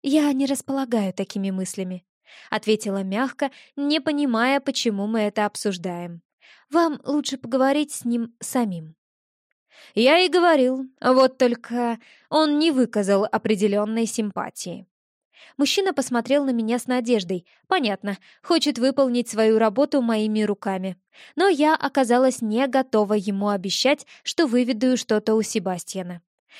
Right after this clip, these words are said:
Тому могли быть не слишком приятны такие расспросы, а меня они точно не порадуют. «Значит, нам всем следует дождаться его знаков внимания и решения», сказала твердо.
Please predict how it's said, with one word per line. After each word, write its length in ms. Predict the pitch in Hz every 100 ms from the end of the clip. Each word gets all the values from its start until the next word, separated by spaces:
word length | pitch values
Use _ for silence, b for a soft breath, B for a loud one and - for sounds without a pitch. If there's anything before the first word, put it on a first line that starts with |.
| B
Тому 260 | - 339 359
могли 320 | 320 262 294
быть 200 | 269 -
не 100 | 269
слишком 440 | 233 262 262 269 240
приятны 560 | 262 254 285 262 208
такие 380 | 190 202 - 202
расспросы, 760 | 202 220 - 254 208 - 190 175 B B
а 100 | 294
меня 360 | 302 294 311 311
они 200 | 254 240
точно 500 | 233 226 247 - 233
не 120 | 214
порадуют. 680 | 190 185 175 180 185 180 - _ _ _ _ b b b b
«Значит, 680 | 220 247 330 - 349 - - 262
нам 280 | 277 330 349
всем 340 | - - 339
следует 600 | 339 285 269 277 302 302 -
дождаться 600 | 226 262 208 214 269 -
его 260 | 247 214 240
знаков 480 | 220 214 226 233
внимания 800 | - 202 208 190 214 285 294 294 B B B
и 100 | 359
решения», 600 | 349 - 359 269 202 185 _ _ _
сказала 480 | - 226 196 196 196
твердо. 460 | 190 196 185 196